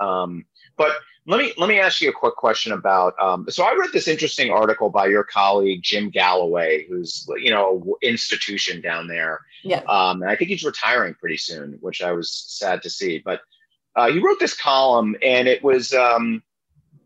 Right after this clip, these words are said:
Speaker 1: it really just got into this dynamic, um, where, you know, uh, where it, it, it appears as though, you know, that the, the Republicans, and primarily the Loeffler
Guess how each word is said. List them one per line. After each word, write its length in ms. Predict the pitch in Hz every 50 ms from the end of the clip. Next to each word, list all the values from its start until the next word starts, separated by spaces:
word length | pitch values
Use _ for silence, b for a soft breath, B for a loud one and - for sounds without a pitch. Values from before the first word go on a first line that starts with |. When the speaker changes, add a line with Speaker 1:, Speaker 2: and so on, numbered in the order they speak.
| _ _ _ _ _ _ _ _ _ _ _ B B B B B B B B
Speaker 1:
it 80 | - 269
really 240 | 349 392 403 370
just 240 | - - 202 - -
got 220 | - 156 151 143 147
into 240 | 147 147 143 143
this 180 | 123 123 - -
dynamic, 720 | - 123 117 113 107 107 110 113 110 107 98 - - - _ -
um, 720 | 113 110 104 101 101 98 98 98 98 95 95 95 - -
where, 720 | - 127 110 117 117 110 110 107 107 104 104 104 104 101 - -
you 100 | 127 117
know, 340 | 110 107 107 104 101 104 - -
uh, 260 | 110 107 101 98 95 -
where 380 | - 104 107 107 104 104 104 101 - -
it, 140 | 113 - -
it, 160 | - 123 104 - -
it 100 | 131 127
appears 560 | 113 - - - - 165 175 170 156 - 139
as 140 | 127 107 107
though, 500 | 113 110 104 104 101 101 98 98 95 - _ b b b b b _ _
you 120 | - 117 113
know, 380 | 107 104 104 101 101 92 - _ _ _ - 117
that 320 | 101 113 104 101 98 85 - - _ _ _ _ _ _ -
the, 800 | 95 107 113 110 107 107 107 107 104 104 104 104 101 95 92 - _ -
the 120 | 127 120
Republicans, 1200 | 113 120 120 - - - 165 165 165 160 143 - - - 101 92 87 87 85 87 104 101 - - -
and 220 | 104 101 101 95 -
primarily 720 | - 110 110 107 110 107 107 107 107 104 104 101 98 95
the 100 | 90 92
Loeffler 720 | 90 92 98 98 - - - 92 95 95 90 90 87